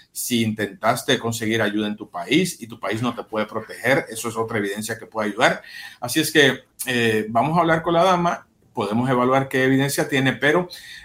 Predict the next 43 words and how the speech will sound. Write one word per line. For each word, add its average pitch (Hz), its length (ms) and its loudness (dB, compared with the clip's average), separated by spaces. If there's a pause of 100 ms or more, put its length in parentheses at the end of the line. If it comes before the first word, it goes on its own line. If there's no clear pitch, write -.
eh, 104 500 2
siendo 123 400 2
honesto 120 340 0
con 127 120 -2
nuestra 120 220 -2
gente, 147 520 0
eh, 101 380 -2
la, 98 200 -6
la 107 120 -8
situación 117 340 -6
está 131 160 -2
muy 131 160 2
compleja 120 340 0
en 123 60 0
la 117 100 0
frontera. 127 400 -2
Antes 117 220 -2
tú 120 140 -10
te 117 80 -8
presentabas, 113 500 -2
pedías 104 340 -4
asilo 170 440 2 (580)
y 101 460 2
te - 240 -2
ponían, 107 500 -2
te 110 80 -6
daban 104 240 0
una 110 120 0
audiencia. 110 720 0
Eh, 101 260 -8
ya 120 220 4
no 127 160 2
necesariamente. 120 840 0
Van, 110 360 0
e-, 123 180 0
eres 135 240 0
elegible 143 400 4
para 110 160 -2
una 117 140 0
entrevista 120 420 -2
de 107 100 0
miedo 113 260 -4
creíble. 98 480 -2